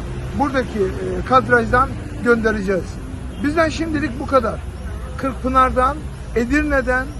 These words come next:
Selimiye'den, Serhat başkenti, Edirne'den ikinci başkentimiz, tüm bu diyarları, bu toprakları, bu asaletleri, bu kültürleri, bu bize onur veren, hayat veren, gurur veren,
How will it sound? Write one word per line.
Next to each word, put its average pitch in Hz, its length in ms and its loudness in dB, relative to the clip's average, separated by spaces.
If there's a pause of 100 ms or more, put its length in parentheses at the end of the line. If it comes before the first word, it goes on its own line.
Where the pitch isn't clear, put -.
Selimiye'den, 269 920 0 (320)
Serhat 220 440 0 (160)
başkenti, 220 760 -2 (460)
Edirne'den 220 640 0
ikinci 226 360 -4
başkentimiz, 214 760 -2 (380)
tüm 302 260 2
bu 262 180 -2 (260)
diyarları, 220 600 6 (120)
bu 233 120 -4
toprakları, 269 760 2 (400)
bu 320 140 0
asaletleri, 220 880 0
bu 254 120 0
kültürleri, 254 720 2 (500)
bu 339 180 6
bize 254 280 4
onur 254 440 0
veren, 233 300 6 (180)
hayat 226 380 2
veren, 240 400 2
gurur 269 300 0
veren, 220 300 4